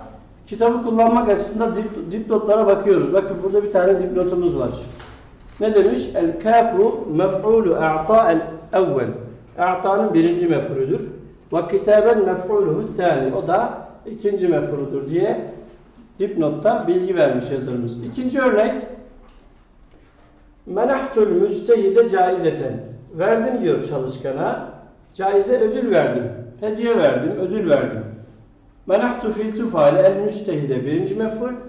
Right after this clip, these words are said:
caizeten ikinci mef'ul. Menahtu ile menahtu yakın anlamda arkadaşlar. Menahtu tabi engelledim, estağfurullah. Engelledim anlamında.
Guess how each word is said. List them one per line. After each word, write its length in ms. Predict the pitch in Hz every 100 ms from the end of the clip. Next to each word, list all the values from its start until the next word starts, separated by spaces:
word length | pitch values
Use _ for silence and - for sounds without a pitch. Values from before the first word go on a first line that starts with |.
| - - _
caizeten 600 | - 185 175 143 143 -
ikinci 360 | 202 - 175 147
mef'ul. 320 | 131 127 - - - - - _ _ _ - - - - - _ _ - - _ -
Menahtu 540 | - 185 247 247 - 262
ile 200 | 226 165
menahtu 480 | 185 233 220 - 254 - 226
yakın 280 | 233 226 180
anlamda 420 | 139 127 120 120
arkadaşlar. 440 | 120 123 117 - - 160
Menahtu 480 | 160 208 202 202 240
tabi 200 | 233 180
engelledim, 640 | 170 180 175 170 143 127
estağfurullah. 540 | 131 - 131 117 117 -
Engelledim 560 | 190 185 190 190 165 143
anlamında. 600 | 117 117 117 117 -